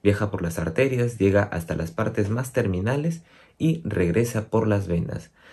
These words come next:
El problema viene a ser cuando existe una alteración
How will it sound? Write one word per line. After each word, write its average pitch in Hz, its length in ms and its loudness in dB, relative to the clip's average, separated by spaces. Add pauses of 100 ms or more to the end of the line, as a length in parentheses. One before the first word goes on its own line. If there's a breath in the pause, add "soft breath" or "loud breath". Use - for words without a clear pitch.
(380 loud breath)
El 107 140 2
problema 139 460 2
viene 135 220 2
a 135 40 -2
ser 123 280 -2
cuando 92 340 2
existe 127 440 -4
una 127 320 2
alteración 123 920 0